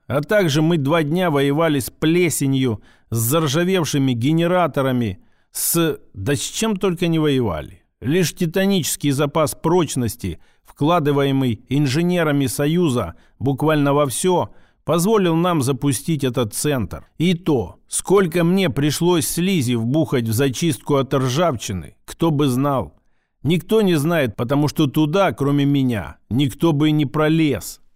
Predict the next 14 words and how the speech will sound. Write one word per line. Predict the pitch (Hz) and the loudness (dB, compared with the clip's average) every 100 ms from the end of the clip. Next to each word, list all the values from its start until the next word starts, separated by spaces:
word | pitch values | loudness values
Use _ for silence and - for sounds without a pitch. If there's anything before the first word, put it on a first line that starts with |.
| _ - | _ -6
В | 107 151 | -2 2
общем, | 202 160 - 156 120 - | 2 2 0 0 -2 -6
старый | - - 214 196 | -6 0 2 2
козёл | 165 196 165 214 190 113 87 - | 2 2 2 2 2 0 -6 -8
должен | 117 196 196 156 165 | -2 2 2 2 2
был | 170 165 | 2 2
лет | 151 180 127 117 | 2 2 0 -2
десять, | 185 160 - 95 - - - | 0 0 -2 -8 -14 -16 -2
как | 147 131 | -2 0
каждые | 170 170 131 139 127 | 0 0 2 0 -2
пять-шесть | - 165 131 - 160 151 120 | 0 0 0 -2 0 0 0
дней | 147 156 135 | 0 0 0
в | |
месяц, | 143 180 - 131 98 - | 0 0 0 -2 -6 -12